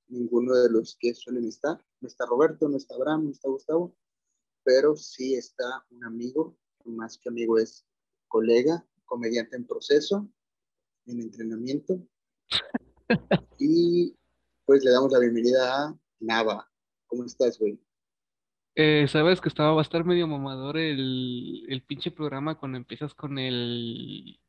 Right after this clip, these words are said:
Speaker 2: eh, el currículum de la persona y dice comediante, ¿no? Dices, "Verga".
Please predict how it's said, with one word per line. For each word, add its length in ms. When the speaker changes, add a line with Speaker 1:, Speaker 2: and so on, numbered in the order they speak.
Speaker 2:
eh, 840
el 200
currículum 500
de 80
la 140
persona 400
y 20
dice 280
comediante, 720
¿no? 180
Dices, 360
"Verga". 340